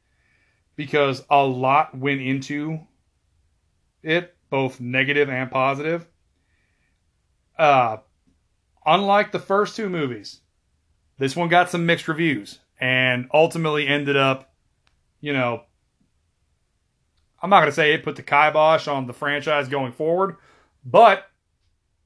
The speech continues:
with the less critical success and everything, and a lot of the issues that plagued this movie, it ultimately forced Sam Raimi to decide not to continue with the franchise.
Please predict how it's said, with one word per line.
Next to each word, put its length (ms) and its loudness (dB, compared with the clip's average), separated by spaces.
with 400 2
the 300 -4
less 720 0
critical 420 -2
success 540 0
and 40 -8
everything, 440 -4
and 180 -8
a 60 -8
lot 180 2
of 40 -2
the 100 -6
issues 320 -6
that 160 -8
plagued 480 0
this 180 -4
movie, 400 -2
it 80 0
ultimately 360 2
forced 320 -6
Sam 220 -2
Raimi 360 -6
to 200 -4
decide 580 -2
not 520 -4
to 160 -8
continue 640 -8
with 140 -14
the 60 -20
franchise. 680 -10